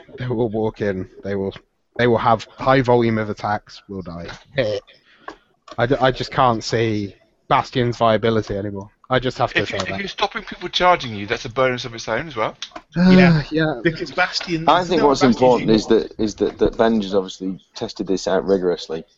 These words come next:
Speaker 4: in the new
Speaker 2: I
Speaker 4: version
Speaker 2: think
Speaker 4: of the
Speaker 2: it's
Speaker 4: rules, and
Speaker 1: literally have.
Speaker 4: has,
Speaker 2: set,
Speaker 4: has,
Speaker 2: that's
Speaker 4: has
Speaker 2: quite
Speaker 4: obviously
Speaker 2: funny.
Speaker 4: made his decision on a, an informed set of circumstances.
Speaker 2: Do you mean
Speaker 4: And
Speaker 2: he,
Speaker 4: isn't
Speaker 2: do you mean,
Speaker 4: at all
Speaker 2: yeah,
Speaker 4: jumping to conclusions.
Speaker 2: if he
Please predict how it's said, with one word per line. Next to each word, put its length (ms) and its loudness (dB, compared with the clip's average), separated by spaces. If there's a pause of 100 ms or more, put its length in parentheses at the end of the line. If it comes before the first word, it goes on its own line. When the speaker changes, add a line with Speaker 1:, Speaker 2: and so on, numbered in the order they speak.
Speaker 4:
in 100 -6
the 60 -6
new 180 -6
Speaker 2:
I 120 4
Speaker 4:
version 160 -2
Speaker 2:
think 120 -2
Speaker 4:
of 60 2
the 40 6
Speaker 2:
it's 60 6
Speaker 4:
rules, 120 0
and 140 0
Speaker 1:
literally 300 0
have. 160 0 (100)
Speaker 4:
has, 120 2
Speaker 2:
set, 240 2
Speaker 4:
has, 120 0
Speaker 2:
that's 120 -2
Speaker 4:
has 80 2
Speaker 2:
quite 100 4
Speaker 4:
obviously 340 2
Speaker 2:
funny. 180 4
Speaker 4:
made 80 2
his 160 0
decision 460 -6
on 120 -4
a, 80 -2 (140)
an 80 -6
informed 680 0 (300)
set 300 -8
of 100 -16
circumstances. 1120 -10
Speaker 2:
Do 80 -10
you 40 -12
mean 100 4
Speaker 4:
And 60 -2
Speaker 2:
he, 60 -2
Speaker 4:
isn't 140 -6
Speaker 2:
do 80 -6
you 20 -4
mean, 220 0
Speaker 4:
at 220 -4
all 100 6
Speaker 2:
yeah, 60 6
Speaker 4:
jumping 400 -6
to 100 -16
conclusions. 840 -6
Speaker 2:
if 140 -10
he 160 -4